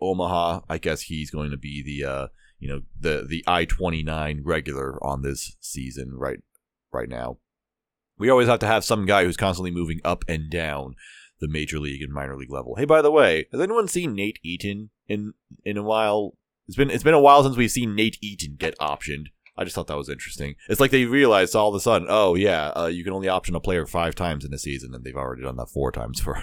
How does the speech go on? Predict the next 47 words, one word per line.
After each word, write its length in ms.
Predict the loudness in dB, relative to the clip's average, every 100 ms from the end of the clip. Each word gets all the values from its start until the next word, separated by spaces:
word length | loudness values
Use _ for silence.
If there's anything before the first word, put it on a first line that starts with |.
| -10
<laughs> 80 | -12
Nate 200 | -12 -12
Eaton. 200 | -10 -2
I 40 |
wonder 180 | 2 4
where 160 | 4 2
James 220 | -4 -8
McArthur 420 | -8 -4 -4 -4
is 100 | -4
at. 180 | -6 -8
He's 80 | -2
gotta 160 | 0
be 140 | 4 4
at, 120 | 2 _ -8
this 160 | -4 -2
is 80 | 4
at 180 | 4 4
least 360 | 2 0 -2
number 240 | -4 -6 -8
three. 440 | -8 -8 -8 -12 _ -20 -20 -20 -20 -20 -20 -20 0
It 140 | 2
doesn't 220 | 6 4 4
matter 220 | 0 0
too 140 | -4
much 240 | -6 -4 -4
anyway, 320 | -4 -6 -6
because, 340 | -6 -8 -8 -10
like 140 | -6 -2
I 40 |
said, 280 | 0 -2 -2 _ _
we 120 | -2 -2
should 180 | -2
move 260 | -4 -2 0
on 220 | 2 2
from 120 | -2
relievers 440 | -8 -6 -6 -6 -4
pretty 220 | -2 -2
quickly 320 | -2 -2 -2
if 80 | -4
they're 100 | -4
not 240 | -4 -4
good. 300 | -2 0 0 -4 _ _ -20 -20 -20 -20 _
And 420 | -2 0 2 0 0
it's 120 | 2
already 280 | 2 2 0
August 560 | -2 -2 -6 -8 -6
seventh, 380 | -4 -4 -8 -10